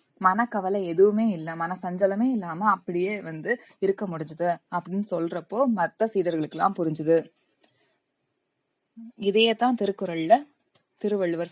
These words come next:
சொல்லியிருக்காரு. இன்னொரு முறை என்னன்னு பார்ப்போம். "தனக்குவமை இல்லாதான் தாழ் சேர்ந்தார் கல்லால் மனக்கவலை மாற்றல் அரிது." தனக்கு நிகர் இல்லாத இறைவனின் திருவடிகளை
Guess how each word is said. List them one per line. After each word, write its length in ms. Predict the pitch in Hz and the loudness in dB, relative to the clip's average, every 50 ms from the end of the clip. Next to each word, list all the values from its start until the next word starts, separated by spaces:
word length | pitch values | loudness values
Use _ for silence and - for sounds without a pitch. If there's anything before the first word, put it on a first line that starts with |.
| - 165 | -4 -2
சொல்லியிருக்காரு. 540 | 165 165 165 - - 160 156 151 185 247 269 - _ _ _ _ _ _ | -4 -6 -6 -4 -4 -2 0 0 0 0 -2 -4 _ _ _ _ _ _
இன்னொரு 280 | - 185 196 196 190 | -6 -2 -2 -2 -2
முறை 240 | 180 180 185 185 175 | -2 -2 -2 -2 -2
என்னன்னு 260 | 175 165 175 180 190 | -4 -6 -6 -8 -4
பார்ப்போம். 480 | - 175 165 160 - - 220 320 - _ _ _ _ | 0 0 0 0 2 0 0 0 0 _ _ _ _
"தனக்குவமை 760 | - 196 180 196 226 - - - 214 208 202 202 226 262 269 233 | 0 2 2 2 0 0 0 2 2 4 4 4 2 2 0 -2
இல்லாதான் 680 | - 180 170 175 175 170 160 160 - 185 190 233 254 247 | -4 -6 -4 -4 -4 -4 -4 -4 -4 -2 -2 -2 -2 -2
தாழ் 220 | - 185 165 175 190 | 0 2 4 4 2
சேர்ந்தார் 480 | - - 196 185 185 180 190 196 - _ | 2 -2 -4 -4 0 2 2 2 2 _
கல்லால் 460 | - 170 165 165 165 156 165 202 226 233 - - _ _ _ | -4 -4 -4 -2 2 4 6 6 6 4 0 -18 _ _ _
மனக்கவலை 720 | - 185 180 180 196 226 - - 214 180 170 160 170 220 254 | -4 -2 -2 0 -2 -4 -4 -6 -6 -4 -2 0 0 2 2
மாற்றல் 440 | 254 208 170 175 - - 185 165 - | 2 2 0 -2 -4 -6 -8 -6 -6
அரிது." 480 | - 170 165 160 151 165 165 165 165 - _ _ _ _ | -6 -6 -4 -2 0 0 0 0 -2 -8 _ _ _ _
தனக்கு 440 | - 180 180 196 214 233 - - 233 | -12 -8 -2 0 0 0 0 0 -2
நிகர் 300 | 202 190 190 233 254 254 | -2 0 -2 -2 0 0
இல்லாத 400 | 233 202 185 185 190 208 208 214 | 0 2 4 4 4 4 2 0
இறைவனின் 440 | 185 175 175 170 175 190 196 202 202 | -2 -2 -2 -4 -4 -4 -6 -6 -4
திருவடிகளை 720 | - 196 175 185 180 196 190 180 175 180 190 196 208 - | -2 -2 -2 2 2 2 2 2 2 0 0 0 -2 -4